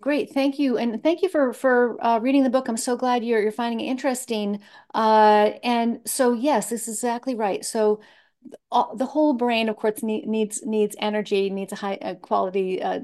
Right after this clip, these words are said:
fuel. Uh, it can burn, it can burn glucose. Uh, it can burn, uh, a mixture of glucose and ketones. Uh, so if you're burning more fat for energy, the liver will make ketones that can cross easily into the brain, just like glucose,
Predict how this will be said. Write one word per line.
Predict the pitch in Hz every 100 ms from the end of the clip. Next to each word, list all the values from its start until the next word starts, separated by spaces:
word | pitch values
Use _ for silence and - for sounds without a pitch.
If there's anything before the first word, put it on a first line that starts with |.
| - -
fuel. | 269 202 202 214 -
Uh, | 196 202 -
it | - - 208
can | 220 202
burn, | 214 208 208 208 -
it | 202
can | 220
burn | 202 196 196
glucose. | 240 254 277 359 - - - - _ -
Uh, | 214 208 -
it | 214
can | 220
burn, | 208 202 202 - - -
uh, | 185 202 202 -
a | - 202
mixture | 208 220 -
of | 233
glucose | 233 226 233 220
and | 208
ketones. | 202 208 208 202 320 403 - _ - -
Uh, | 214
so | 214
if | 220
you're | 214
burning | 208 226 226 214
more | 202
fat | 202 240 233 -
for | 220
energy, | 208 202 196 196 185 185 185 _ _ -
the | 208
liver | 196 196 202
will | 190 196
make | 190 185
ketones | - 233 220 - 196 185 180
that | - -
can | 196
cross | - 175 180 214
easily | 220 226 214
into | 208
the | 202
brain, | 208 196 190 180
just | 180 175
like | 202 -
glucose, | 427 427 190 214 - -